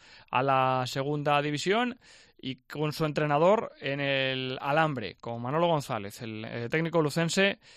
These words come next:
con su puesto muy en entredicho a expensas de lo que suceda mañana frente al Celta. Todo eso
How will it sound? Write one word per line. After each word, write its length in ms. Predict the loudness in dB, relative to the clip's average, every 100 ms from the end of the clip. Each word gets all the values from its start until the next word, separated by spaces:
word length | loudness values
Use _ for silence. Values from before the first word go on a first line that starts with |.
| -20 _
con 200 | -4 -4
su 380 | -2 -2 0 0
puesto 360 | 0 0 0 0
muy 180 | 2 0
en 80 |
entredicho 560 | -2 0 0 0 0 -2
a 220 | 0 0
expensas 400 | -2 -2 -2 0
de 80 | 2
lo 100 | 0
que 60 | 0
suceda 320 | -2 0 2
mañana 380 | 2 2 0 0
frente 320 | -2 -2 -2
al 100 | -2
Celta. 320 | -6 -10 -8
Todo 220 | -4 -2
eso 320 | 0 0 -2